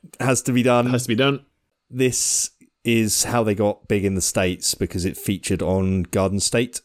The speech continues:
Speaker 1: on the soundtrack there. It's the scene where they're taking a load of drugs, but Zach Braff's character's sort of spaced out and unable to engage.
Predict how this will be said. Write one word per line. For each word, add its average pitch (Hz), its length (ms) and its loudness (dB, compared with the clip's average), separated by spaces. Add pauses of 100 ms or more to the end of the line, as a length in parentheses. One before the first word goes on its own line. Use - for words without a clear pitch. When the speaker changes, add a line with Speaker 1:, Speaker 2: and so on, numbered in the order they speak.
Speaker 1:
on 92 120 -6
the 90 60 -2
soundtrack 95 460 -4
there. 104 220 2
It's - 200 -4
the 95 60 -6
scene 104 320 2
where 98 100 2
they're 92 120 0
taking 107 360 -2
a 101 40 0
load 101 280 2
of 95 120 -4
drugs, 117 640 -2
but 95 240 -2
Zach 95 340 -4
Braff's 98 300 -4
character's 107 480 -2
sort 92 260 0
of 92 220 -4 (360)
spaced - 600 -2
out 104 220 2
and 101 140 -2
unable 101 400 0
to 110 160 -2
engage. 110 640 0